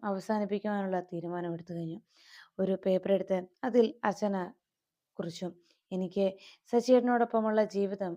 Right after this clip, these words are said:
മതിയായി. ഇങ്ങനെ ഈ ഒരു അവസ്ഥയിൽ ഈ ജീവിതം മുന്നോട്ട് കൊണ്ടുപോകാൻ എനിക്ക് ആഗ്രഹമില്ല. ഇനിയും ഇങ്ങനെ ജീവിച്ച് മുന്നോട്ട് പോകാനും ഞാൻ ആഗ്രഹിക്കുന്നില്ല.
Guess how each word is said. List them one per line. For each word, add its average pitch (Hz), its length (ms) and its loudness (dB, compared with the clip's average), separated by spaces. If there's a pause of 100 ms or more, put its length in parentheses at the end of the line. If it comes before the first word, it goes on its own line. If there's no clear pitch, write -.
മതിയായി. 170 440 -6 (480)
ഇങ്ങനെ 190 380 -4
ഈ 214 160 0
ഒരു 220 100 8
അവസ്ഥയിൽ 202 420 4 (340)
ഈ 254 100 4
ജീവിതം 226 340 6
മുന്നോട്ട് 214 320 0
കൊണ്ടുപോകാൻ 190 560 2 (100)
എനിക്ക് 180 260 -8
ആഗ്രഹമില്ല. 165 520 -10 (560)
ഇനിയും 190 300 0 (320)
ഇങ്ങനെ 240 280 6
ജീവിച്ച് 220 360 2
മുന്നോട്ട് 220 400 0
പോകാനും 202 440 2
ഞാൻ 185 200 -4
ആഗ്രഹിക്കുന്നില്ല. 170 640 -8